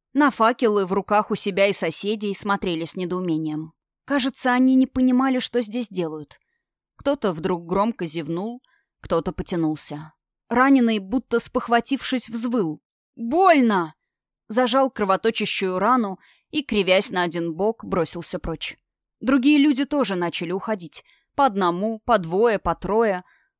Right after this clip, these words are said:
пока снова не слились в толпу. Джек подскочил к Эри, схватил за плечо. Девчонка остановилась. Смотрела на уходящих до тех пор,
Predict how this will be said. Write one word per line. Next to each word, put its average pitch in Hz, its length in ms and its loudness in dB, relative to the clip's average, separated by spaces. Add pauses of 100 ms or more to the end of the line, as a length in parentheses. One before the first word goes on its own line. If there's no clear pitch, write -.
пока 262 300 0
снова 214 460 -2
не 220 200 0
слились 208 440 -2
в - 80 -16
толпу. 156 440 -6 (720)
Джек 254 260 2
подскочил 254 540 -2
к - 120 -8
Эри, 165 360 -2
схватил 254 420 -2
за 240 120 -2
плечо. 190 480 -6 (420)
Девчонка 196 540 -2
остановилась. 170 720 -4 (340)
Смотрела 254 580 0
на 185 100 0
уходящих 196 640 -2
до 175 100 -6
тех - 280 -8
пор, 233 300 -2